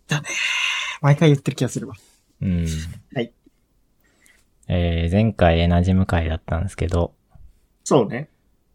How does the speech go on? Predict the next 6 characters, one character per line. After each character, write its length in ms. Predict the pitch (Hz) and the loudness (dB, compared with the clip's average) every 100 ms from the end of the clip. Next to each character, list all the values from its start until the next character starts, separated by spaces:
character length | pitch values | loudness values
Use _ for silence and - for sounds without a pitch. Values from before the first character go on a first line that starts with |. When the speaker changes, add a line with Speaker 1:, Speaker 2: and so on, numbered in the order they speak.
| _ _ - | _ _ 0
Speaker 2:
で、 320 | 101 98 - _ _ _ - - _ _ | 2 2 -2 _ _ _ -20 -20 _ _
一 180 | - 185 | -4 -2
応 60 | 185 | 0
隔 300 | 185 - 120 | 0 2 2
月 520 | 120 - 123 120 120 | 2 2 2 4 4
で 320 | 117 113 - | 4 2 0